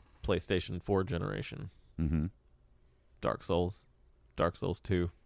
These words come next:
Speaker 1: Dark Souls three, Bloodborne, Sekiro.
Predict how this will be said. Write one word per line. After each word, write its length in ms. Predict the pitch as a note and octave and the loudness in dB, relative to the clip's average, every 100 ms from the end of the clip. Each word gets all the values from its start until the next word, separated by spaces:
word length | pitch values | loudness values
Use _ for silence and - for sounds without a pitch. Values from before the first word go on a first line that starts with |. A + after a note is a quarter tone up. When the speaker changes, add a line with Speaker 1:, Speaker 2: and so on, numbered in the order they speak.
| - - - - | -20 -20 -20 -6
Speaker 1:
Dark 220 | G2 F2 | -2 -2
Souls 220 | - E2+ | 0 -4
three, 340 | - G#2+ F2 F2 - - _ _ _ - | -2 0 0 0 -6 -20 _ _ _ 0
Bloodborne, 540 | F2 F2+ G#2+ F#2 F2 - - _ _ _ _ - | 0 2 0 -2 -4 -8 -20 _ _ _ _ -20
Sekiro. 520 | - - - F#2 F2 | -6 -4 2 4 4